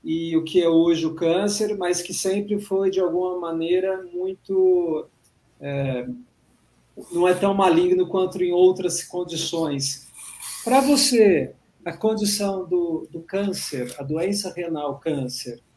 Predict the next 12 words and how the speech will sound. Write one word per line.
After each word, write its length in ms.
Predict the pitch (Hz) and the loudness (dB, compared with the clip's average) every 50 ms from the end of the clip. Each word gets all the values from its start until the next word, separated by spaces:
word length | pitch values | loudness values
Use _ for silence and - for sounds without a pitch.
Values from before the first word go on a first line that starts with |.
| _ _ _ _ - | _ _ _ _ -6
ele 300 | 156 170 175 175 175 175 | -4 -4 -2 0 0 0
é, 600 | 175 175 170 170 165 165 160 156 151 151 156 - 151 | 0 0 0 0 0 0 0 -2 -4 -6 -8 -8 -8
é, 520 | 151 147 147 143 143 143 139 139 135 135 131 131 131 131 131 131 127 131 139 139 _ _ _ _ _ _ _ _ _ _ _ _ _ _ _ _ _ _ _ _ _ _ _ _ _ _ _ | -6 -6 -6 -6 -6 -6 -6 -6 -6 -6 -6 -8 -10 -10 -12 -12 -12 -14 -16 -18 _ _ _ _ _ _ _ _ _ _ _ _ _ _ _ _ _ _ _ _ _ _ _ _ _ _ _
é 100 | - 139 | -8 -6
um 200 | 143 147 151 151 | -6 -4 -6 -6
complicador 760 | 147 - - 175 160 - - 160 - 151 139 143 175 208 220 196 | -8 -8 -8 -8 -8 -4 -6 -4 -2 -2 2 6 8 8 8 8
hoje 360 | 180 185 208 233 247 202 185 | 8 6 6 6 4 2 -2
lá 200 | 160 160 165 175 | 0 0 0 0
dentro 320 | 170 160 160 160 156 - 156 | -2 -4 -6 -8 -8 -10 -10
do 60 | 151 | -10
Hospital 380 | 147 139 - _ _ 170 156 | -10 -10 -14 _ _ -4 -4
Ipiranga? 640 | 151 143 - 160 151 156 170 220 247 247 247 240 247 | -4 -4 -4 -6 -4 -4 -4 -4 -4 -4 -4 -6 -8